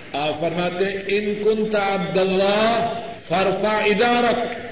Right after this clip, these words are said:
اگر تو واقعتاً اللہ کا بندہ ہے،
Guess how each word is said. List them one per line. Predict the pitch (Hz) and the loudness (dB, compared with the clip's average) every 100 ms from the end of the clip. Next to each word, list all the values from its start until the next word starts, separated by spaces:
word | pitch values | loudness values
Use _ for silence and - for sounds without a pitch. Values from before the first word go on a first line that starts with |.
| - - - - - - - - - - - - - - - - - | -14 -14 -16 -18 -16 -16 -18 -18 -16 -16 -16 -16 -18 -16 -16 -12 -4
اگر | 190 240 240 | 0 0 0
تو | 269 | 0
واقعتاً | 285 233 220 214 214 240 269 262 269 262 | 2 2 2 2 2 2 2 4 2 2
اللہ | 214 208 220 240 240 | 2 2 2 2 2
کا | 269 262 254 | 2 2 2
بندہ | 240 233 269 302 269 | 2 4 6 6 6
ہے، | 277 269 | 8 8